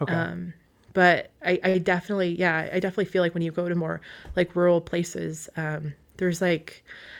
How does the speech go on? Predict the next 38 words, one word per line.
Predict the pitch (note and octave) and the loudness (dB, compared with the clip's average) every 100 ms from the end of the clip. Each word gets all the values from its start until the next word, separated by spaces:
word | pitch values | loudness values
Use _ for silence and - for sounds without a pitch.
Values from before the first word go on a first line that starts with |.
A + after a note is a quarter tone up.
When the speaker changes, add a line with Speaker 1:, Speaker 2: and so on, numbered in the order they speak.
| - | -6
Speaker 2:
you | - | 0
know, | E3+ | 0
a | - | 2
different | E3 F#3 G3 F3 - | 0 2 2 0 -2
pace. | - G#3 E3+ F3 | 0 2 2 -4
Like, | E3 | -6
people | F#3+ F#3 F3 F3 | -6 -2 -2 0
will | F3+ | -2
talk | F3 F3+ E3 | 0 -4 -4
about, | E3+ D#3+ D#3+ | -4 -4 -4
like, | E3+ D#3+ | -4 -6
the | F3+ | -8
pace | - - E3+ E3+ | -8 -2 -2 0
of | F3+ | -4
things | - D3 D3+ - | -2 -4 -4 -6
being | - D3+ D3+ | -6 -4 -4
a | |
little | D3+ D3+ | -4 -4
bit | D#3 E3 | -6 -6
differently, | D#3+ - D#3 D#3 D3+ E3 E3+ | -8 -6 -8 -6 -8 -8 -2
different. | E3 E3 D3+ D#3 - - - | -2 0 -2 -2 -14 -14 -4
Um, | D#3+ D#3 | 0 0
some | - F3 | 2 2
people | F#3+ F#3 E3+ | 0 -2 -2
will | E3 | -2
talk | D#3+ E3 D#3+ E3+ | -2 -4 -4 -6
about, | D#3 D#3+ D#3 D#3+ - - - - | -6 -4 -4 -8 -18 -18 -20 -6
uh, | E3 D#3 D#3 | -2 0 0
maybe, | F3 E3+ | -2 0
like, | E3+ | 0
some | E3+ F3+ | 0 2
of | |
the | F#3 | 2
values, | D#3+ D3 F#3+ F3+ D#3 D3 - - | 2 0 2 2 0 -6 -10 -6
um, | E3 D3+ D3+ | -4 -2 -2
like, | E3+ E3+ | -2 0
what | F3+ | -2
people | - - F3+ D#3+ | -4 2 4 4